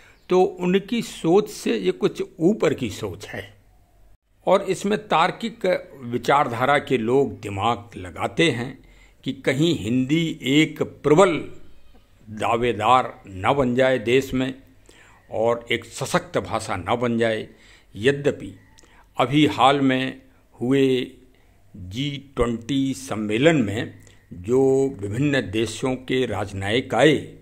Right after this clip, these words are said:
उन्होंने बहुत ही श्रेष्ठतम हिंदी का, को बोला और वास्तव में वो बहुत ही सारगर्भित है।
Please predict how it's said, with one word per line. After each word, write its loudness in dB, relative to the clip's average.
उन्होंने 2
बहुत -4
ही 0
श्रेष्ठतम -6
हिंदी -6
का, -10
को -8
बोला 2
और 0
वास्तव 0
में -4
वो -2
बहुत -6
ही -6
सारगर्भित -4
है। -10